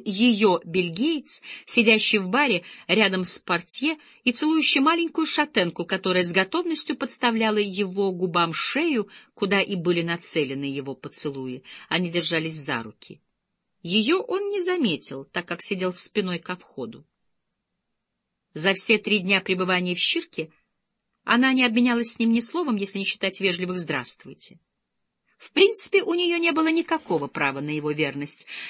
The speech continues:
и даже что-либо гораздо менее существенное в том же роде. Кроме его ухаживаний и интереса к ней,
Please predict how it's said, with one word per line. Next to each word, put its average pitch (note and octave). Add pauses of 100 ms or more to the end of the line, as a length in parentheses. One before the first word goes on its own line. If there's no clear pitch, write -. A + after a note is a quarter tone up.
(280)
и G3+
даже F#3+
что-либо G3
гораздо F#3+
менее A3
существенное C#3
в -
том C#3
же C#3+
роде. C#3 (1040)
Кроме B3+
его C4
ухаживаний A#3
и A3+
интереса B3
к -
ней, F3+